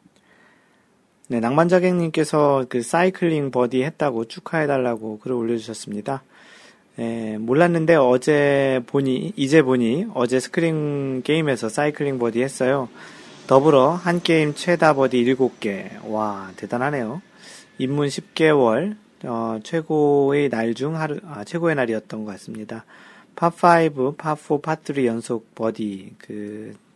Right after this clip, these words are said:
자세히 보니까 그, 그러네요. 칠 번, 팔 번, 구 번 홀.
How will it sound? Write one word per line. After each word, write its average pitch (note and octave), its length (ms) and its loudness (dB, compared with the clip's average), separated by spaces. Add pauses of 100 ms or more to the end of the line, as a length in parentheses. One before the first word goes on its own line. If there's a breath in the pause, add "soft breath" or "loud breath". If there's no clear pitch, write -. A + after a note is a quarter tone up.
자세히 B2+ 380 0
보니까 C3+ 640 -4 (560 loud breath)
그, G#2 520 -8
그러네요. G#2+ 520 -2 (280 loud breath)
칠 D#3+ 220 -4
번, D#3 140 -4
팔 D3 160 -4
번, C3 140 -2
구 B2 140 -6
번 A#2 200 2
홀. F2+ 180 -10